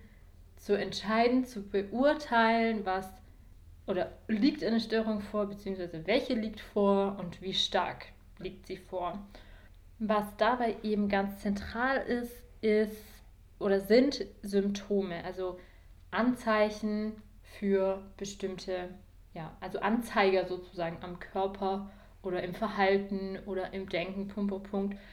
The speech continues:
für bestimmte Krankheiten, beziehungsweise, ähm, sind es einfach nur auftretende Merkmale, die man eben beobachten, sehen,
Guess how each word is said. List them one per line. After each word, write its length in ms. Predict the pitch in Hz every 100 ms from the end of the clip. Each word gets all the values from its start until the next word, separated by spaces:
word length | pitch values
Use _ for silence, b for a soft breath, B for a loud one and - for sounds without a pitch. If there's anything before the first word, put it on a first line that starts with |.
| B B B B B -
für 320 | - - 226
bestimmte 800 | 196 202 - 196 196 190 180 180 - - -
Krankheiten, 1120 | - 180 190 - - - 175 175 - 214 233 233
beziehungsweise, 760 | - 208 208 196 185 185 180
ähm, 540 | 180 180 - 180 180 -
sind 180 | 196 196
es 80 |
einfach 240 | - 202 202
nur 200 | 196 196
auftretende 520 | 196 202 214 196 175
Merkmale, 800 | 175 190 254 - 220 214 214 208 202 -
die 80 |
man 180 | 190 185
eben 240 | 180 180 -
beobachten, 680 | - 254 226 226 208 202
sehen, 600 | 202 202 202 202 202 -